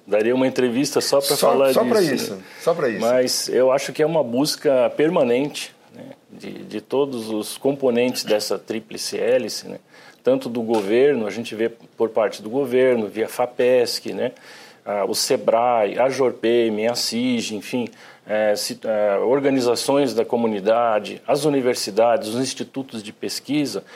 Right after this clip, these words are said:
Speaker 1: eles compõem o que a gente chama de um ecossistema de inovação e empreendedorismo, né? E não há como ter sucesso sem que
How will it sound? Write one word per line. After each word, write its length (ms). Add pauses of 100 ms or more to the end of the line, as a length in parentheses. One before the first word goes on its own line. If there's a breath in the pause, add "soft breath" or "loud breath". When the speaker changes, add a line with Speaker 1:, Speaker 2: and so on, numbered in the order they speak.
(120 loud breath)
Speaker 1:
eles 220
compõem 540
o 40
que 40
a 40
gente 180
chama 220
de 100
um 140
ecossistema 1040
de 160
inovação 680
e 60
empreendedorismo, 800
né? 140 (580 loud breath)
E 80
não 240
há 180
como 240
ter 240
sucesso 800
sem 300
que 220